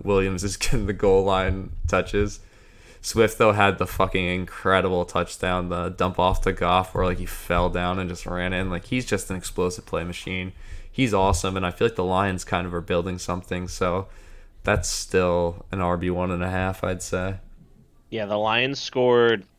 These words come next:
Speaker 2: thirty-five last week and thirty-six this
Speaker 1: Yeah,
Speaker 2: week.
Speaker 1: are they, like, the number one offense <laughs> points-wise?
Speaker 2: They s-,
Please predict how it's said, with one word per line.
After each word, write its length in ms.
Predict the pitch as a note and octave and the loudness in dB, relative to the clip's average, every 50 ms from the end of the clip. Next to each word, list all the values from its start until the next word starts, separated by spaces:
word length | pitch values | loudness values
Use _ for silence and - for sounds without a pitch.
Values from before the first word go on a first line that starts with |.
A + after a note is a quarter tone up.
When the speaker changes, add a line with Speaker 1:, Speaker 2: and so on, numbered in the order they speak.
| _ _ | _ _
Speaker 2:
thirty-five 1000 | - G#2+ G#2 A2 A2+ G#2 - A#2 G#2+ G#2+ G#2+ G#2+ G#2 G#2 G2+ G2+ F#2+ F#2 F#2+ - - - | -4 -2 0 0 0 0 2 4 4 6 6 6 6 4 4 2 0 -4 -10 -16 -20 -16
last 480 | E2+ F#2+ F#2+ G2 G2+ G2 - - - F#2+ | -10 -6 -4 -2 -2 -2 -4 -8 -12 -12
week 360 | G2 G2 F2+ F2+ - - - E2+ | -12 -10 -10 -10 -8 -4 -4 -4
and 180 | F#2+ G2 F#2 - | -4 -4 -6 -8
thirty-six 600 | - F#2+ F#2+ F#2+ F#2+ F#2 - - G2 F2+ - - - | -8 -6 -6 -6 -8 -8 -8 -8 -8 -8 -8 -12 -10
this 280 | - F#2 E2+ - - | -8 -8 -8 -6 -2
Speaker 1:
Yeah, 220 | - A#2 A#2+ A2 F#2 | 0 4 4 4 6
Speaker 2:
week. 80 | F#2 | 6
Speaker 1:
are 60 | G2 G#2 | 4 4
they, 140 | F2 F#2+ G#2 | 6 6 6
like, 180 | A#2+ C3+ C3+ | 6 4 2
the 60 | - G2 | 0 -2
number 260 | F2+ G#2 G#2 A2 G#2 | -2 0 2 2 2
one 160 | G#2 G2+ G2+ | 2 2 0
offense 580 | F#2+ G2 G2+ - - B2 A#2+ B2+ C3+ - - - | 0 0 -2 -2 -4 -4 -4 -4 -6 -10 -12 -14
<laughs> 80 | - | -12
points-wise? 720 | - - - G2 G2+ - - - - - - B2 B2+ - | -10 -8 -6 -6 -4 -4 -4 -2 0 2 2 2 2 0
Speaker 2:
They 880 | - F3+ D#3 A#2+ A#2+ C3 C3 C#3 D3 E3 F#3 G3 G#3+ A3+ A#3 A#3 A3+ G3 | 0 0 0 2 4 4 6 6 6 6 6 6 6 4 4 2 0 0
s-, 300 | - - - - - - | -2 -4 -6 -6 -6 -6